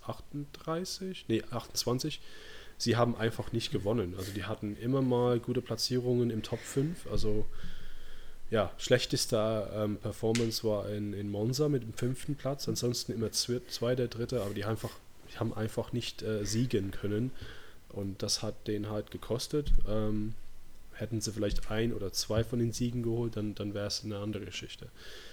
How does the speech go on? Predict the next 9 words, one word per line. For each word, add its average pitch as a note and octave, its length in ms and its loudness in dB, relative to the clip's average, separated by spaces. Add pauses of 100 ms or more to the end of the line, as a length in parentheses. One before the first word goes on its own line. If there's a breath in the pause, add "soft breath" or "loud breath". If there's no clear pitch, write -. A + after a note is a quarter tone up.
(300 soft breath)
Und G2+ 200 -2
bei G#2 180 6
dem G2+ 240 2
anderen B2+ 360 2
Jota-Auto, B2+ 920 2
ähm, G#2+ 500 0 (640)
war G#2+ 160 2
es G#2+ 120 0
auch G#2+ 280 -2